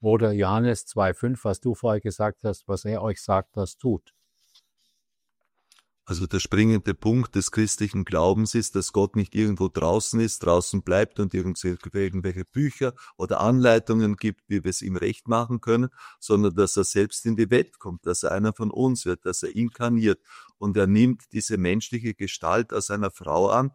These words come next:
Speaker 2: die den Namen Maria trägt. Erstens stimmt es absolut nicht, schon von der Quantität her, dass es nur spärliche Angaben über Maria gibt, aber sie ist einfach an einer Stelle der Heilsgeschichte,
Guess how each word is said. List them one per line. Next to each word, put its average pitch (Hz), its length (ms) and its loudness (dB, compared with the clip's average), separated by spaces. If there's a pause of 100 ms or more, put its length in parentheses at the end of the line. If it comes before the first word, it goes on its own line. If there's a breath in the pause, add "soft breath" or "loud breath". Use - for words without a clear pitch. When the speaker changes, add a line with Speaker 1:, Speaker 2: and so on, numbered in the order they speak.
(220 loud breath)
Speaker 2:
die 107 100 -4
den 107 200 -2
Namen 101 360 2
Maria 110 440 2
trägt. - 400 -14 (300 soft breath)
Erstens 107 360 2
stimmt 113 320 2
es - 160 -8
absolut 101 640 -2
nicht, 117 400 0
schon 92 220 -4
von 98 180 -4
der 95 100 -2
Quantität 113 800 -2
her, 110 160 -2 (240 soft breath)
dass 95 200 -2
es 98 160 -8
nur 95 120 2
spärliche 120 640 2
Angaben 101 520 0
über 101 220 -4
Maria 95 460 -2
gibt, - 280 -10 (320 loud breath)
aber 101 240 2
sie 117 200 0
ist - 200 -4
einfach 104 360 -2
an 101 160 -2
einer 92 200 -2
Stelle 143 520 4
der 90 160 -4
Heilsgeschichte, 104 840 -6